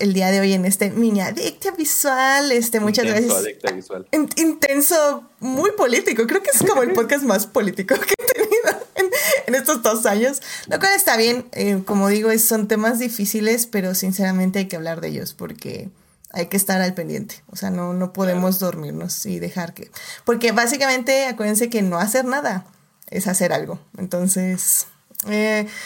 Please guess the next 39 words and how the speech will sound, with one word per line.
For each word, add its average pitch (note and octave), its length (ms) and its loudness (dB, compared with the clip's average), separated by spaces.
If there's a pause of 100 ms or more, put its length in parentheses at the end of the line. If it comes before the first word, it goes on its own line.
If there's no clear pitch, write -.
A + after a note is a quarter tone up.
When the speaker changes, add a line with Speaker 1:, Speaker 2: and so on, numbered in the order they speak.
(140)
Speaker 1:
muchísimas D#4+ 520 2
gracias D4 480 2
a C4+ 80 2
quienes A#3 260 0
estuvieron A#3 400 0
en A3+ 80 0
el G3+ 120 0
chat, A3 260 0
que - 80 -8
estuvo A3+ 260 0
Marsalis G3+ 600 0
y F#3+ 220 0
Falange, F#3+ 520 0
que G3+ 120 -6
nos F#3 160 -2
estuvieron F#3 420 -2
ahí, F3+ 460 -2
eh, F#3+ 120 -2
pasando F#3 380 -2
a G3 40 0
saludar, F#3 540 -6 (440)
así G#3 320 0
que G#3+ 460 2
bueno, A3 340 2
pues, G#3 300 0
eh, G#3+ 220 0
estén A#3 240 2
al B3+ 140 0
pendiente A#3 400 0
porque A3+ 320 -2
probablemente G#3+ 640 0
va G#3 60 -2
a G3 60 0
haber G3 240 -2
otro A3+ 260 -4
Adicte G#3+ 300 -4
Visual G3+ 300 -2
esta G3 200 -6
semana C4 360 -4